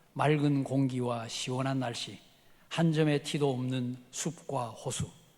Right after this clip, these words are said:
아내와 나는 그 아름다운 풍경 속을 걸었다. 온몸을 감싸도는 행복과 감사, 알고 보니 오늘 나는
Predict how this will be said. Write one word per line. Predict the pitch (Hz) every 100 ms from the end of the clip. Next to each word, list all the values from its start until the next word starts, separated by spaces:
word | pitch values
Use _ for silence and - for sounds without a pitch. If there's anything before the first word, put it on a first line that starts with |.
| _ _ -
아내와 | 131 135 123 117
나는 | 120 120 113 104 _ _ - -
그 | 151
아름다운 | 147 156 160 151 143
풍경 | 135 147 139 131 123
속을 | - 127 117 143 151
걸었다. | - 110 - - - _ _ _ _ _ _ - -
온몸을 | 135 156 156 156
감싸도는 | 143 135 131 139 123 127 120 113 113 - -
행복과 | 139 139 139 - 147 123 113
감사, | - 117 - 98 - _ _ _ _
알고 | 113 113 127 127
보니 | 131 123
오늘 | 117 123 117 117
나는 | 113